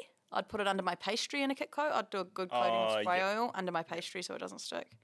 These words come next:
Speaker 2: Yep.
Speaker 1: Yeah.
Speaker 2: Okay.
Speaker 1: Yep.
Speaker 2: Anyway, that's enough.
Speaker 1: Okay, very good. Spray oil. Is that a red, that's your red, that's a red flag?
Speaker 2: I think so, yeah.
Speaker 1: Okay. My next segment is,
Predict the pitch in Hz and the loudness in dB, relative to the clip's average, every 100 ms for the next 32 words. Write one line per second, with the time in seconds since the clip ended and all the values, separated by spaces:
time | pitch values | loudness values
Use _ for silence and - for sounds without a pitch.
0 | _ - - _ _ _ - - - _ | _ -20 -20 _ _ _ -12 -12 -14 _
1 | _ _ _ _ _ _ _ _ _ _ | _ _ _ _ _ _ _ _ _ _
2 | _ - 113 104 _ - - - 120 104 | _ -10 -8 -8 _ -10 -8 -4 0 0
3 | 113 120 - 113 - - 214 202 208 202 | 0 -4 0 0 0 -10 -6 -2 -2 0
4 | 226 226 202 208 - 185 185 208 214 - | 0 2 0 -4 -10 -4 -2 -4 -8 -18
5 | _ _ - _ 190 196 185 - 180 - | _ _ -20 _ -4 -2 -2 0 -2 -2
6 | 180 180 180 180 - 175 170 175 233 - | -6 -6 -4 -6 -6 -6 -4 0 0 -2
7 | - 117 - 117 110 113 113 117 - - | -10 -10 -8 -6 -4 0 0 -2 -8 -18
8 | - - - - - - 170 156 80 - | -18 -18 -20 -20 -14 -10 -6 -6 -8 -12
9 | _ _ _ _ _ 196 226 311 - 220 | _ _ _ _ _ 2 4 2 0 -2
10 | 180 156 160 - - - _ _ 180 180 | 0 0 0 -2 -8 -12 _ _ 4 6
11 | 175 175 175 - | 6 4 2 0